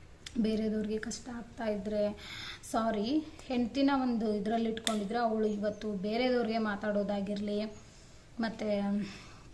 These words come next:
ಹ್ಮ್, ಅವ್ರ ತಾಯಿಗೆ ಮಾತಾಡೋದಾಗಿರಲಿ ಆಗ್ತಾ ಇರಲಿಲ್ಲ.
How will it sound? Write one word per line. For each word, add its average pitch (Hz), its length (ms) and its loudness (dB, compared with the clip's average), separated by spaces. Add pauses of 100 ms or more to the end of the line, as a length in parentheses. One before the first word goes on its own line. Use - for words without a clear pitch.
(840)
ಹ್ಮ್, 214 380 2
ಅವ್ರ 220 160 0
ತಾಯಿಗೆ 240 400 2
ಮಾತಾಡೋದಾಗಿರಲಿ 202 920 0
ಆಗ್ತಾ 196 380 -6
ಇರಲಿಲ್ಲ. 196 300 -8